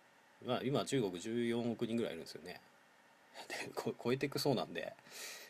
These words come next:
ど-、どうなっていくんですかね。え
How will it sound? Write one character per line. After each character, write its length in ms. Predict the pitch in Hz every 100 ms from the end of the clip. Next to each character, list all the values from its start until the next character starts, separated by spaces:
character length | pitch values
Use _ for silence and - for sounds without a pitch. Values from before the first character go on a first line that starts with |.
| -
ど-、 140 | 101 120
ど 180 | 120 131
う 40 |
な 60 | 110
っ 60 |
て 120 | -
い 40 | -
く 20 |
ん 60 | -
で 40 |
す 80 | -
か 80 | -
ね。 140 | - - - - - - - - - - - - -
え 1040 | 92 90 90 87 85 85 85 82 - 50